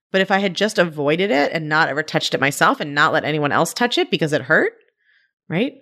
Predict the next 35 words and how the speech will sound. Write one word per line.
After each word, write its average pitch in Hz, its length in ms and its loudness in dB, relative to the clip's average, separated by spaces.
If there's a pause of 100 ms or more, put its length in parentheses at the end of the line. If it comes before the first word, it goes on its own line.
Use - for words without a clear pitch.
(120)
I 165 60 2
would 160 180 2
never 156 380 0
have 151 160 -2
gotten 135 240 -2
that 120 180 -2
release. - 640 -14
It - 100 0
would 156 100 2
just 147 140 -6
get - 200 -14
tighter 185 320 2
and 143 200 -8
tighter 170 300 -2
and 127 180 -14
tighter. - 480 -4 (1120)
So - 220 -6
when 180 320 0
you 330 140 2
are 294 120 0
feeling 208 500 0 (200)
quote 208 160 0
unquote 214 300 0
triggered, 202 440 0
I 156 100 -2
want 165 260 -2
you 208 100 0
to 185 280 -10
get 196 420 -4
curious. 185 880 -2 (520)
Don't 233 360 -2
act 233 320 0 (100)
out, 175 560 0
lean 254 600 0
in, 190 480 -2